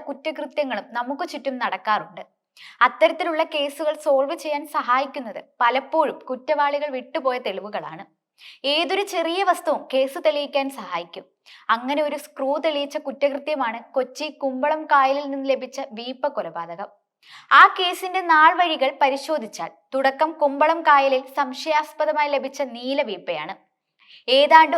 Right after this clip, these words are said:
ഒരു വർഷക്കാലത്തോളം ആ വീപ്പ കരയിൽ കിടക്കുകയായിരുന്നു. രണ്ട് വർഷത്തിന് ശേഷം നാട്ടുകാർ ആ വീപ്പ പൊളിച്ചു നോക്കുമ്പോൾ അതിനുള്ളിൽ ഒരു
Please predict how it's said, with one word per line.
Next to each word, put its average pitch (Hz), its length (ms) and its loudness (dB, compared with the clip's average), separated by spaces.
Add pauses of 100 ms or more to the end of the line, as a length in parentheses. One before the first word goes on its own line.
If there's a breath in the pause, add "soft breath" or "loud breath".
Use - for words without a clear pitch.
(140)
ഒരു 294 220 2
വർഷക്കാലത്തോളം 285 840 2 (160)
ആ - 20 6 (120)
വീപ്പ 254 260 -4 (140)
കരയിൽ 247 380 0
കിടക്കുകയായിരുന്നു. 180 760 -6 (680 loud breath)
രണ്ട് 311 340 6
വർഷത്തിന് 370 400 0 (100)
ശേഷം 277 340 -2 (140)
നാട്ടുകാർ 302 500 4
ആ 294 120 6
വീപ്പ 277 200 -2 (100)
പൊളിച്ചു 269 380 -2
നോക്കുമ്പോൾ 226 380 -6 (160)
അതിനുള്ളിൽ 269 420 -2 (100)
ഒരു 240 120 -6